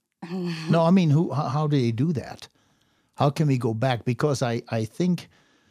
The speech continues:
Speaker 2: was it even Nostradamus who used astrology or who understood what was going on and that you can go back in time? Who, how long have they,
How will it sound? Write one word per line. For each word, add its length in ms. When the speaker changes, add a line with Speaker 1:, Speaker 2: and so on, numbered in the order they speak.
Speaker 2:
was 180
it 120
even 260
Nostradamus 1000
who 60
used 400
astrology 760
or 260
who 120
understood 840
what 240
was 140
going 360
on 260
and 120
that 160
you 80
can 140
go 160
back 320
in 140
time? 400
Who, 240
how 180
long 580
have 340
they, 420